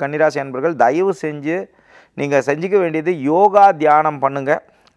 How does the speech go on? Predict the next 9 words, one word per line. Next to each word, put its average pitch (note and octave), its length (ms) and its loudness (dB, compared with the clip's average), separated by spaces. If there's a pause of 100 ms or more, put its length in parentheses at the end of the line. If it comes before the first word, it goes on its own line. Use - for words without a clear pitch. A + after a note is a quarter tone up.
(160)
அந்த C#3+ 200 -2
மாதிரி F#3+ 260 2
மன F3 380 2
அழுத்தத்துல D#3 440 -2
ரொம்ப F#3 380 -2
உச்சக்கட்டத்துல D#3+ 580 -2
இருக்கிறவங்க C3+ 480 -4 (600)
உடனே G3 400 2
போய், F#3+ 260 2